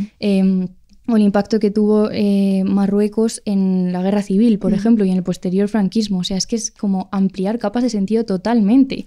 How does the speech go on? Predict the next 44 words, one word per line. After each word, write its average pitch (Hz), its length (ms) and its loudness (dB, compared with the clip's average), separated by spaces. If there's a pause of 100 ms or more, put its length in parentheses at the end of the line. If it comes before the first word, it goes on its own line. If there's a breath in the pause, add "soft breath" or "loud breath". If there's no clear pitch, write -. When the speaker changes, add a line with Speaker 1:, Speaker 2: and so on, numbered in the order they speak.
(120)
Speaker 2:
Claro. 196 240 -2
Speaker 1:
En 220 120 2
plan, 208 320 0
de 214 80 0
repente 208 260 0
te 233 80 0
das 226 100 -2
cuenta 226 220 -2
de 247 60 0
que 208 40 0
la 196 60 0
historia 196 240 -2
que 220 80 0
te 220 80 -2
han 226 140 2
contado, 233 540 2
el 262 80 2
relato, 208 480 0
de-, 208 260 -2
tiene 214 400 0
mil 233 520 4 (380 loud breath)
cosas 226 280 2
por 247 140 0
debajo 240 460 0
que 226 100 -4
se 208 60 -2
ha 208 40 0
decidido 226 400 2
que 208 60 0
estén 208 540 2
ahí 247 420 2
y, 196 400 0
no 208 140 0
sé, 202 120 0
me, 185 140 2
me 190 140 2
ha 196 60 0
parecido 233 340 2
como 214 140 2
una, 202 100 2
una 220 260 2
lectura 233 280 0
súper 196 440 0
iluminadora. 185 720 0